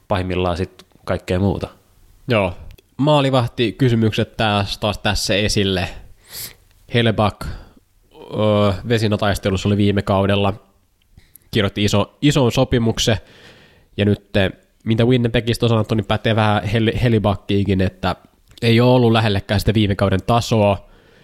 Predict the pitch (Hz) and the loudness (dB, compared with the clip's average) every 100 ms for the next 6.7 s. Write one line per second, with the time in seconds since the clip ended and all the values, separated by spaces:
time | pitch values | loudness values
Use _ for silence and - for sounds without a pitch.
0 | _ _ _ _ - 107 _ 107 98 - | _ _ _ _ -8 -8 _ -4 -2 -4
1 | _ - - 117 110 135 120 - 117 113 | _ -20 -6 -2 0 2 2 0 0 0
2 | 107 - - - - - 107 - 101 101 | -2 -8 -14 -18 -6 0 0 2 0 2
3 | 117 - 104 95 - 107 139 143 120 - | 0 0 0 0 -4 -2 0 2 0 -2
4 | 117 110 101 - 113 104 - _ - 107 | 0 0 -2 -2 -2 -2 -6 _ -10 -2
5 | 120 113 101 110 117 110 113 107 101 98 | -2 0 -2 0 0 0 0 2 2 2
6 | 113 107 92 101 95 - | 2 2 0 -2 -2 -6